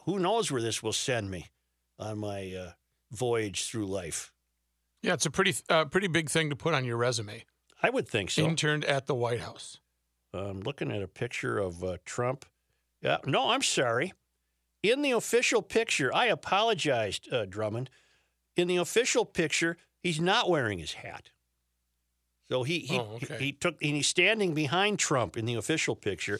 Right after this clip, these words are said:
Speaker 1: but then there's another picture in the story that shows him, uh, sporting his Gary Clark Junior hat, which is very cool. Oh, and that picture is from Funny and Die.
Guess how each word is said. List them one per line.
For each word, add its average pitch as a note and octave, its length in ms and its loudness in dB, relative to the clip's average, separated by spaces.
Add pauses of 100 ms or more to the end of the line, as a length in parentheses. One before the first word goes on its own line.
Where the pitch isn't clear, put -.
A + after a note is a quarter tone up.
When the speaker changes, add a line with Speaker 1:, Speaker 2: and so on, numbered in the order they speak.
(240)
Speaker 1:
but C#3+ 120 2
then D#3+ 160 2
there's D3+ 180 2
another D#3+ 320 2
picture C3+ 460 0
in A#2+ 80 0
the A#2 80 -2
story C3+ 500 0 (240)
that B2 140 -2
shows C3+ 340 2
him, A#2 220 -2
uh, A2 140 0
sporting B2+ 420 2
his G#2+ 120 -2
Gary A#2 280 0
Clark A2+ 260 0
Junior G#2+ 380 -4
hat, D#2+ 240 -10 (180)
which - 180 -8
is F#2 80 -6
very F#2+ 220 0
cool. C#2 340 -8 (1040)
Oh, B2+ 140 6
and A#2 100 0
that E3+ 220 4
picture B2 340 2
is G#2+ 100 0
from A#2 220 0
Funny B2 400 0
and G2 140 -2
Die. F#2+ 340 -2